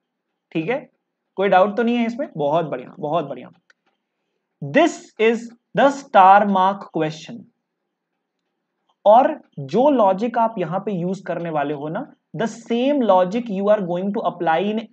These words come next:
any of the questions। कोई भी क्वेश्चन अगर आप करोगे तो सेम क्वेश्चन, अगर ये इस तरह का क्वेश्चन आएगा, सेम लॉजिक आप अप्लाई करने वाले हो। Now what is the logic? सुनो, बहुत सिंपल है।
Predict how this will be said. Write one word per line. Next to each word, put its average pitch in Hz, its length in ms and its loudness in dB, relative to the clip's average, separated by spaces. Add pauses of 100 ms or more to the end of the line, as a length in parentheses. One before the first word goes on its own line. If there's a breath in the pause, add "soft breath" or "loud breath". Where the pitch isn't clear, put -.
(120)
any 277 560 2
of 240 240 -2
the 220 60 -4 (100)
questions। 151 500 -8 (480)
कोई 254 200 6
भी 302 140 4
क्वेश्चन 220 420 0
अगर 214 180 0
आप 214 220 -2
करोगे 185 440 -2 (380)
तो 277 80 0
सेम 262 500 -2
क्वेश्चन, 180 280 -2
अगर 190 300 -4
ये 214 200 -2 (140)
इस 220 160 -8
तरह 220 180 -2
का 233 100 -6
क्वेश्चन 190 400 -4
आएगा, 196 300 -2 (360)
सेम 226 480 -4
लॉजिक 170 400 -4
आप 185 140 -4
अप्लाई 160 300 -2
करने 160 260 -8
वाले 156 220 -2
हो। 233 200 -8 (220)
Now 185 120 2
what 156 280 0
is 156 180 -6
the 185 80 4
logic? 123 340 -8 (140)
सुनो, - 260 -10
बहुत 196 260 -6
सिंपल 143 240 -10
है। - 80 -18